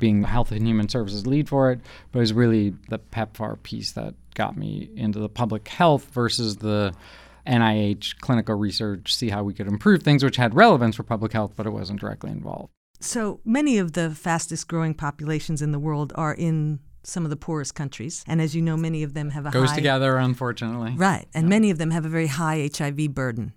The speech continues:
Speaker 2: particularly in sub-Saharan Africa. And we know that the population is projected to double by twenty fifty, potentially quadruple by the end of the century. And these countries are at a critical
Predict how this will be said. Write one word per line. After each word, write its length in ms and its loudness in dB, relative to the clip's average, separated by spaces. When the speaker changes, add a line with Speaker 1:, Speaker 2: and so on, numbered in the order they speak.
Speaker 2:
particularly 380 -2
in 40 -2
sub-Saharan 540 -4
Africa. 340 -8
And 100 -4
we 120 -2
know 120 -2
that 140 -6
the 80 -8
population 640 -6
is 120 -8
projected 440 -8
to 80 -4
double 360 -4
by 180 -6
twenty 280 -6
fifty, 440 -10
potentially 540 -6
quadruple 560 -4
by 180 -4
the 140 -4
end 100 -2
of 80 -8
the 60 -8
century. 520 -8
And 180 6
these 160 4
countries 380 -2
are 80 -2
at 80 -4
a 40 -6
critical 480 -6